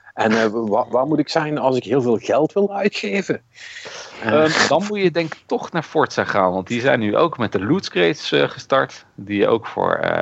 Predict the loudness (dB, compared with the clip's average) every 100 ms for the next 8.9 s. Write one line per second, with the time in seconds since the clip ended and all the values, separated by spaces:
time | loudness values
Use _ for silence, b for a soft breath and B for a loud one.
0 | -2 -2 -2 0 0 -2 -8 -4 -2 0
1 | 2 2 0 0 0 0 -4 -4 -4 -2
2 | -4 -4 -2 0 0 -4 -14 -18 B B
3 | -4 -4 -4 -8 -4 -2 0 0 0 2
4 | 0 0 -2 -2 -2 -4 -2 -2 0 0
5 | 0 2 0 2 2 0 -2 -8 -6 -4
6 | -2 -2 -2 -8 -10 -10 -8 0 0 2
7 | 0 -2 -4 0 0 0 -2 -2 0 -2
8 | 0 0 0 -2 0 2 4 4 2